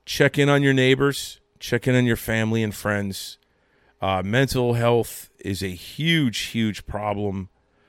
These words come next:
uh, and that's what we're working to overcome a little bit with this podcast. If you are struggling, uh, dial nine eight eight, and we'll see you the next time the Spirit moves.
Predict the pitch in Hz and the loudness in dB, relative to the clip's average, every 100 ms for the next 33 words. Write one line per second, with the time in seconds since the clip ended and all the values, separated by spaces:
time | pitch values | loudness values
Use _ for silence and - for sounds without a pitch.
0 | _ - 87 76 104 120 123 123 104 113 | _ -10 -10 -8 -2 0 2 0 0 0
1 | 107 107 113 - 107 101 98 95 90 - | 0 2 0 0 -4 -2 -4 -4 -6 -10
2 | - _ - 131 117 120 - 127 139 156 | -20 _ 6 6 8 2 0 2 4 2
3 | 147 _ _ _ _ _ - 123 143 131 | -2 _ _ _ _ _ 0 2 4 4
4 | 139 131 131 123 - 131 151 - 139 151 | 2 0 -4 -4 0 0 0 0 0 0
5 | - - _ - 107 - 117 117 104 - | -4 -14 _ -4 -4 0 0 2 2 -2
6 | - 127 135 143 151 175 170 _ _ _ | -6 2 2 2 -2 -2 -6 _ _ _
7 | _ _ _ 95 92 90 87 101 101 98 | _ _ _ -6 -4 -6 -4 -2 0 2
8 | 104 110 110 110 123 170 - _ _ - | 2 2 2 2 4 2 0 _ _ -20
9 | _ _ _ _ _ _ _ - 113 117 | _ _ _ _ _ _ _ -8 -2 0
10 | 113 - 151 151 139 113 131 - - 143 | -2 -4 0 0 0 0 -2 -4 -8 -6
11 | 156 165 143 98 - - 78 80 143 135 | -6 -6 -8 -10 -10 -8 -6 -6 -6 -6
12 | 98 65 - - | -6 -10 -20 -20